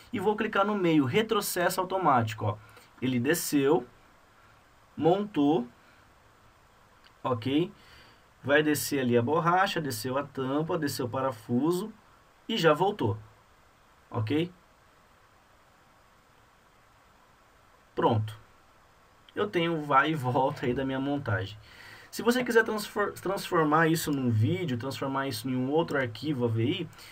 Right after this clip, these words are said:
você tem o botão gravar. O que que ele vai fazer? Ele vai converter esse seu processo em arquivo de W M V, A V I ok?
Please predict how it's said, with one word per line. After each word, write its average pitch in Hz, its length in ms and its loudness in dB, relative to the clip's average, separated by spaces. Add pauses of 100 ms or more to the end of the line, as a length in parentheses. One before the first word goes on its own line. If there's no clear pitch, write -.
(120)
você 190 160 -4
tem 196 120 -6
o 190 60 -2
botão 180 340 0
gravar. 156 540 4 (600)
O 180 100 -4
que 240 100 -2
que 240 80 -2
ele 226 120 0
vai 202 120 2
fazer? 170 280 0
Ele 165 140 0
vai 185 140 2
converter 208 840 0 (420)
esse 160 220 -4
seu 160 180 -2
processo 165 680 -4 (400)
em 190 160 -2
arquivo 165 440 0
de 127 200 -2
W 151 500 2
M 147 260 -2
V, 170 340 0 (500)
A 220 180 8
V 196 220 -2
I 160 340 2 (300)
ok? 160 420 0